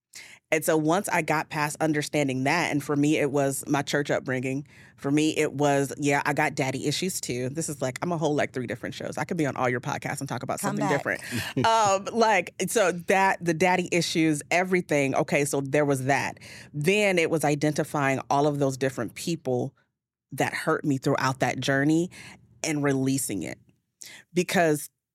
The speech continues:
Speaker 1: one of two things typically happen when we didn't release those people for real, for real from our lives. One,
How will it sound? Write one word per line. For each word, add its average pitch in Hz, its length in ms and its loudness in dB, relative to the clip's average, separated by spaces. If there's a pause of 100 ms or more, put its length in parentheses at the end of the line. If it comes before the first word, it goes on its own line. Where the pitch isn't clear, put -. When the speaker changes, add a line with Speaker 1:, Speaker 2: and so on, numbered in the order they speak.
Speaker 1:
one 175 280 2
of 220 100 0
two 202 180 -4
things 175 260 0
typically 160 380 -2
happen 139 400 0
when 127 120 0
we 127 80 0
didn't 127 300 -2
release 123 320 -2
those 117 220 -4
people 120 480 -4 (680)
for - 260 0
real, 170 200 6
for 151 200 2
real 139 100 4
from 131 240 0
our 117 120 2
lives. - 520 -6 (300)
One, 190 500 2